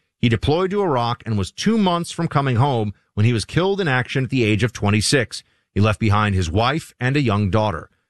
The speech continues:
Thanks to the Tunnel to Towers Foundation, his wife and daughter received a mortgage-free home. Your kindness and generosity brought them financial stability and peace of mind when they needed it most.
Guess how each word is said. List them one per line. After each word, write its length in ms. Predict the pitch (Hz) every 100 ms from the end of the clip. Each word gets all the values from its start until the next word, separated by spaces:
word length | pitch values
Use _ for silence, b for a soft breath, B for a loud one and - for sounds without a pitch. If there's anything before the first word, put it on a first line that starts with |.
| _ -
Thanks 260 | 127 156
to 100 | -
the 80 | 175
Tunnel 240 | 156 151 151
to 60 |
Towers 360 | 135 123 123 -
Foundation, 540 | 131 123 98 90 87
his 180 | 82 90
wife 300 | 113 143 160
and 100 | 160
daughter 260 | 120 117 117
received 460 | 104 - 120 95 -
a 100 | 95
mortgage-free 840 | 95 127 147 165 151 - 123 123
home. 400 | 110 143 101 78 _ _ _ -
Your 120 | 92
kindness 440 | 113 120 127 -
and 100 | 98
generosity 580 | 104 117 113 110 - 117
brought 280 | 85 113 104
them 120 | 104
financial 520 | - 90 101 123 120
stability 600 | - 90 78 120 151 156 101
and 180 | 87
peace 340 | - - 196 -
of 120 | 120
mind 360 | 147 123 101 98
when 120 | 113
they 80 | 113
needed 260 | 92 92
it 80 | 104
most. 380 | 101 90 73